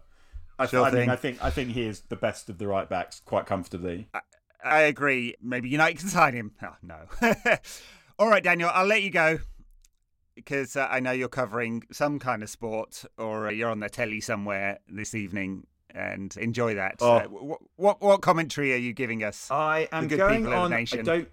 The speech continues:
Speaker 1: I actually can't remember what channel I'm <laughs> going on or what it's even called, but I'm going on something to talk about Ronaldo.
Speaker 2: Very nice. Very good. Babe Station it is then.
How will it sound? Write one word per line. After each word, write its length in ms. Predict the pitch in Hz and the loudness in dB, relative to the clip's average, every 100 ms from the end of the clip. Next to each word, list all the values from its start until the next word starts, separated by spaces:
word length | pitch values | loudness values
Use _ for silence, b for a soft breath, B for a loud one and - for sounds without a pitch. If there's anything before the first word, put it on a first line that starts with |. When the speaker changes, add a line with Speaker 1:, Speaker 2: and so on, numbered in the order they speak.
| - | -12
Speaker 1:
I 100 | 135 | -12
actually 260 | - - | -14 -12
can't 140 | - 104 | -6 -2
remember 260 | 127 123 | -2 -2
what 160 | 101 101 | -4 -6
channel 300 | 127 117 147 | -4 -2 -4
I'm 80 | 143 | -2
<laughs> 80 | - | 2
going 140 | 156 135 | 2 2
on 180 | 110 107 _ _ | -2 -4 _ _
or 260 | 139 139 | -4 0
what 100 | 123 | 0
it's 140 | 113 101 | -2 -6
even 180 | 107 107 | -8 -4
called, 300 | 120 101 - b | -4 -4 -8 b
but 100 | - | 0
I'm 100 | 151 | 2
going 280 | 143 160 151 | 6 6 6
on 100 | 139 | 0
something 600 | 135 143 139 123 110 101 - | 0 0 0 -2 -4 -6 -6
to 180 | 123 110 | -4 -4
talk 220 | - 104 | -4 -4
about 240 | 92 104 104 | -2 -2 -2
Ronaldo. 340 | 101 92 82 - _ _ _ _ _ _ _ _ _ _ - _ _ _ | -4 -6 -10 -16 _ _ _ _ _ _ _ _ _ _ -20 _ _ _
Speaker 2:
Very 180 | 165 196 | 2 2
nice. 420 | 170 180 - - _ _ - | 0 -2 -8 -14 _ _ -4
Very 180 | 139 | -4
good. 280 | 135 156 120 - | -2 -2 -2 4
Babe 220 | 185 202 | 4 4
Station 440 | - 196 196 165 | 2 0 2 0
it 100 | 160 | -2
is 220 | 160 165 - | -2 -4 0
then. 280 | 139 233 | 6 6